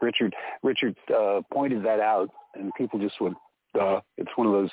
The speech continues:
things where you, people just have a slack-jawed response. What are you gonna say? It's obvious. If you have something that's a radio transmitter and it blows up or fails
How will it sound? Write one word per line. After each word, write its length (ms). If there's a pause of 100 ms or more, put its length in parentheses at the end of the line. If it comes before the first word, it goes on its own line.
(100)
things 220
where 100
you, 220 (100)
people 240
just 200
have 140
a 100 (100)
slack-jawed 540
response. 520
What 140
are 20
you 100
gonna 260
say? 260 (180)
It's 140
obvious. 440 (320)
If 140
you 120
have 280
something 320
that's 180
a 40
radio 440
transmitter 720 (520)
and 420
it 160 (160)
blows 340
up 240 (360)
or 400 (160)
fails 420